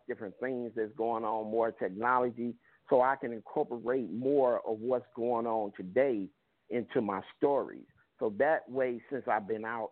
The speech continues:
it'll change. And then just over the course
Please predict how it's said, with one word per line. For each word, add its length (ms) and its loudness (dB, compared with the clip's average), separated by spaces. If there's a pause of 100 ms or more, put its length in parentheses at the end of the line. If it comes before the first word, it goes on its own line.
(100)
it'll 300 2 (100)
change. 340 -2
And 180 -4
then 500 2 (380)
just 260 4
over 240 4
the 60 -2
course 340 0